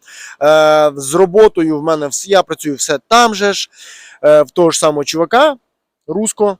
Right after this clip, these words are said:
напоминаю, але нормальний русський, коротше, наш, так сказати. Підтримує Україну. Е, по-друге, е, недавно я брав свій об'єкт, уже сам на себе працюючи, працюючи. Напоминаю,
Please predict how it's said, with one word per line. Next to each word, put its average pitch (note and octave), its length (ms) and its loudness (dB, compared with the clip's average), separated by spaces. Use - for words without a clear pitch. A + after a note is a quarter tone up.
напоминаю, F#3 800 -2
але F3+ 320 -2
нормальний D3 380 -2
русський, - 300 -18
коротше, - 280 -14
наш, A#2+ 320 -6
так A#2 100 -20
сказати. A#2+ 360 -20
Підтримує D#3 420 -2
Україну. C3+ 500 -6
Е, D3 580 0
по-друге, A3+ 840 -2
е, D#3 280 -2
недавно G3 520 -2
я F3 120 -2
брав D#3+ 280 0
свій D#3+ 280 -10
об'єкт, F#3+ 540 -4
уже F3 500 0
сам F3+ 300 -2
на E3+ 80 -4
себе F3+ 340 -2
працюючи, F3+ 600 -10
працюючи. F3+ 720 -8
Напоминаю, E3 640 -4